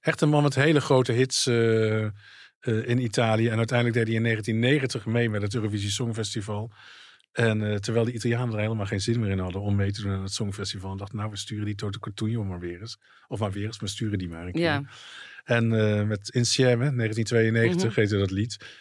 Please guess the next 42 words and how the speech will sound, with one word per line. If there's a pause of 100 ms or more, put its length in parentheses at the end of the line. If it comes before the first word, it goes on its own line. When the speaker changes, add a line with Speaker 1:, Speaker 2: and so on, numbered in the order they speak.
(120)
Speaker 1:
Hij,
eh,
zag,
kwam
en
overwon. (500)
<laughs>
En
Speaker 2:
Zeker.
Speaker 1:
hij
mocht
het
een
jaar
later
ook
presenteren. (240)
Dat
was
een
minder
groot
succes
dan
zijn
Songfestival-inzending.
Speaker 2:
Dat
heb
ik
vaker
gezegd.
Dat
Speaker 1:
Ja.
Speaker 2:
is
mijn (180)
favoriete,
een
van
mijn
favoriete
Songfestivals.
Speaker 1:
Ja.